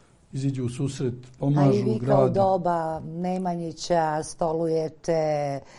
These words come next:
Speaker 2: u manastiru?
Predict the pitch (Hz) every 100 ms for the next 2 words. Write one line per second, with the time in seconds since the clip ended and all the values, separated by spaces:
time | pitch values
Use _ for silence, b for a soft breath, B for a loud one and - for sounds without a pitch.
0 | B B B - 143 143 139 120 131 139
1 | 139 139 131 165 160 165 165 147 - 160
2 | 160 151 151 135